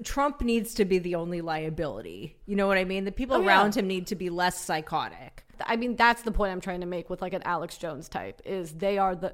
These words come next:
Speaker 2: their own liabilities and they don't need any extra thing. And they took what they could from him and they got the little bit of clout and bump in ratings and we're done with you.
Speaker 1: I think we should also mention that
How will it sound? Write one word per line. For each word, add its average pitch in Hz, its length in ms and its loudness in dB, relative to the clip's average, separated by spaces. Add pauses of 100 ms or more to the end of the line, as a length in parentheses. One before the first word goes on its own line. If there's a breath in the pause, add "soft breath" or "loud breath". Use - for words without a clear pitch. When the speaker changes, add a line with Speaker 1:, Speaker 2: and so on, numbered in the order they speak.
Speaker 2:
their 180 240 -4
own 175 160 -4
liabilities 151 680 -8
and 175 120 -10
they 175 120 -4
don't 175 240 -6
need 185 180 -8
any 165 180 -10
extra 165 280 -14
thing. 165 240 -8 (320 loud breath)
And 202 120 2
they 214 140 2
took 220 320 -2
what 233 160 2
they 214 140 4
could 208 340 -2
from 202 320 0
him 254 340 -2 (280)
and 208 180 0
they 202 240 0 (100)
got 196 300 0
the 220 100 -2 (140)
little 208 240 0
bit 202 180 0
of 196 160 -6
clout 196 520 -2
and 190 180 -4
bump 190 240 -2
in 202 140 -2
ratings 202 560 -6 (320 soft breath)
and 247 360 -2
we're 269 120 0
done 285 240 -2
with 220 180 -4
you. - 320 -14 (180)
Speaker 1:
I 226 100 0
think 294 180 -2
we 320 80 0
should 294 160 -4
also 208 360 2
mention 190 500 0
that 165 500 2